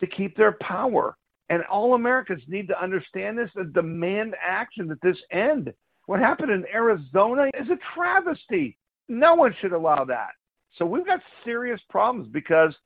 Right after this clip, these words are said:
it's highly questionable whether we actually have the right to vote. It's highly questionable whether that's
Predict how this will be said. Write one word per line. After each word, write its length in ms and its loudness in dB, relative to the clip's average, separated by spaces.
it's 220 -4
highly 380 0
questionable 760 -2
whether 260 0
we 300 -4
actually 460 -2
have 220 -6
the 80 -10
right 280 -4
to 100 -12
vote. 280 -8
It's 140 -2
highly 480 0
questionable 480 -4
whether 220 -4
that's 260 -4